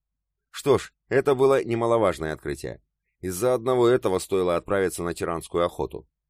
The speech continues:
Но, с другой стороны, переживать здесь было не о чем. Признание своих достоинств никому еще не навредило, как, впрочем, и восхищение, отразившееся в глазах небезразличной тебе женщины.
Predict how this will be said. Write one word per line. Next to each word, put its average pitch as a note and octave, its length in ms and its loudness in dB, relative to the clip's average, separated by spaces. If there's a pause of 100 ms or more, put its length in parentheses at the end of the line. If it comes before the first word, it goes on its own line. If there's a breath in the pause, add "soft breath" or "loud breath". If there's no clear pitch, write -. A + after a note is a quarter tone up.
(180)
Но, D#2+ 180 -4
с D#2+ 40 -10
другой G2 300 2
стороны, B2 480 -2 (260 soft breath)
переживать A#2+ 540 2
здесь A#2+ 400 -4
было G#2 340 0
не E2+ 180 -4
о C#2 120 -8
чем. B1+ 260 -12 (580)
Признание A#2 600 0
своих A2 460 0
достоинств G#2+ 640 -2
никому G#2 460 -4
еще G2 240 -6
не F#2+ 100 -4
навредило, F2+ 580 -4 (340)
как, C3+ 200 0
впрочем, C#3 440 -4
и B2+ 40 0
восхищение, F2+ 800 -4
отразившееся F2+ 720 -4
в E2 60 -4
глазах F2 500 -2
небезразличной A2+ 880 -4
тебе E2+ 260 -4
женщины. C2+ 520 -10